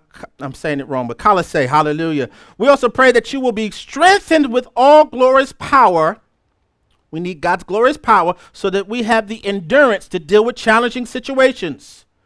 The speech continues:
and patience to deal with people.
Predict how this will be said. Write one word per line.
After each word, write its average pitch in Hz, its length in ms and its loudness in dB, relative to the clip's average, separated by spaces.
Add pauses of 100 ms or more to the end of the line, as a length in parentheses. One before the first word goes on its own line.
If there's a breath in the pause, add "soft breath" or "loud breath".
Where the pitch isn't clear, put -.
(640 soft breath)
and 247 220 2
patience 277 720 -4 (300 soft breath)
to 185 100 -6
deal 254 380 0
with 277 220 -4
people. 254 600 -2